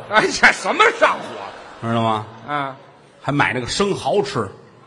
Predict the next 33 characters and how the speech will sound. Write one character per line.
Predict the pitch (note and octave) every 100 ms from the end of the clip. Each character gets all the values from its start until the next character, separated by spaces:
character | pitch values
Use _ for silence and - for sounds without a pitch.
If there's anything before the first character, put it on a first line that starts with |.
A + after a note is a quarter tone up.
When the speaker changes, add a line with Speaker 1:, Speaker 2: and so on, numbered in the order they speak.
| -
Speaker 1:
那 | D4 C#4
是 | F3+
补 | C3+ C3+ B2
的。 | C#3+ -
Speaker 2:
蚝 | - A#2+ E3
都 | C3+
吃， | A#2+ A2+
也 | A#2
叫 | B2 C3+
牡 | A#2+ A2+
蛎 | C#3 A2
啊。 | E2 - D3
Speaker 1:
啊， |
对。 | E3 F#3+ D3+ - -
Speaker 2:
外 | C3 A2 G#2+
国 | G#2
人 | A#2+
最 | A#2 A#2+
好 | A2 G2
吃 | - G#2+
生 | - A2
蚝。 | F#2 E2+ E2+ -
Speaker 1:
牡 | A#2+ B2+
蛎。 | C#3 C3 - -
Speaker 2:
大 | C3 E2 G#2
补。 | A2 A2 C#3 B3 - - -
Speaker 1:
对， | G3+
对， | F3 E3+
对。 | D3+ D3+
Speaker 2:
于 | A#2
老 | G2
师 | G2+ A2+
买， | D#2+ F#2+